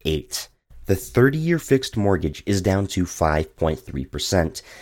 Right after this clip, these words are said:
down from five point seven percent just a week ago. That is a forty basis point drop in one week.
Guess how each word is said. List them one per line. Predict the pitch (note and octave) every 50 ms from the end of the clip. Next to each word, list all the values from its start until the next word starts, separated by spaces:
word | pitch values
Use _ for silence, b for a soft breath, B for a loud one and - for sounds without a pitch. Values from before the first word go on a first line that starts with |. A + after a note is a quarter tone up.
| B B B
down | - G#2 A2+ C3 C#3
from | C3 - C3 B2+ C3+
five | B2+ B2+ - G2 E2 D#2+ D#2+ -
point | - - D2 C#2+
seven | - - G2+ G2 G2+ F2+
percent | - D#2 - - - D2 C2+ - -
just | - - D#2 D#2 D2 D2 - -
a | -
week | D2 D2 D2+ C#2+ - C#2+
ago. | C2 - A1+ A1+ - -
That | - F2 G#2 C3
is | B2+
a | C#3 C3
forty | - - - - - G3+ - G2 G2
basis | - F#2 F2 D#2+ - - D#2
point | - - - D2+ B1+ -
drop | - - D2 D#2+ E2 D2+ C#2+ C#2+ - _
in | - F2 F2 E2+ D#2 D2+
one | D2+ D2 C#2 C2 C2
week. | C2+ C#2+ C#2 B1+ - - - - -